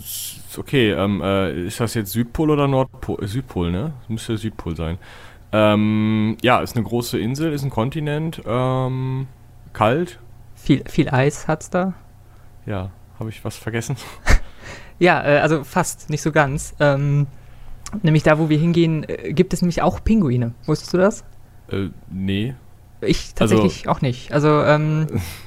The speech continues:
Speaker 1: <laughs>
Speaker 2: äh, ist mir jetzt beim, bei der Recherche, hab ich das, äh, wieder erfahren. Ähm, es gibt tatsächlich Pinguine, nicht am Südpol,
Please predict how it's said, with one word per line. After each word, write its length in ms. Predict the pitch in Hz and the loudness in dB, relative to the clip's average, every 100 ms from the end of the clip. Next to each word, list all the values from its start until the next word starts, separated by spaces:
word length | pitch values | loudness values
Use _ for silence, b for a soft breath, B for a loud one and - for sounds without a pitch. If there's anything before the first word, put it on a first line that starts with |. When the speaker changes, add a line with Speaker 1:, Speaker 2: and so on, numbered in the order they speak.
| B | B
Speaker 1:
<laughs> 540 | B B - - - | B B -20 -20 -18
Speaker 2:
äh, 320 | - - 113 113 | -10 -8 -6 -6
ist 160 | - - | 0 4
mir 100 | 180 | 6
jetzt 180 | 165 - | 6 4
beim, 280 | 170 170 151 | 4 4 2
bei 80 | |
der 100 | 160 | 2
Recherche, 600 | 165 - 185 196 185 175 175 | 2 2 2 4 4 4 4
hab 140 | 165 | 2
ich 80 | - | -2
das, 340 | 165 160 - | -4 -4 -6
äh, 380 | - 143 143 147 147 | -4 -2 0 -2 -2
wieder 200 | 147 147 | -2 2
erfahren. 500 | 135 135 160 123 165 B B B B B B | 0 0 -2 0 -2 B B B B B B
Ähm, 540 | 139 135 135 139 139 - - | 2 4 4 0 -4 -6 -4
es 140 | - - | -2 2
gibt 240 | 208 - | 2 4
tatsächlich 640 | 165 - 160 175 175 - - - - | 2 2 0 2 0 -4 -16 -20 -6
Pinguine, 680 | - 233 175 131 131 156 240 - - | 2 4 4 2 0 0 -4 -8 -4
nicht 480 | 143 170 254 - - | 0 4 2 0 0
am 140 | 185 | 2
Südpol, 540 | 190 190 - 131 170 | 2 0 2 4 2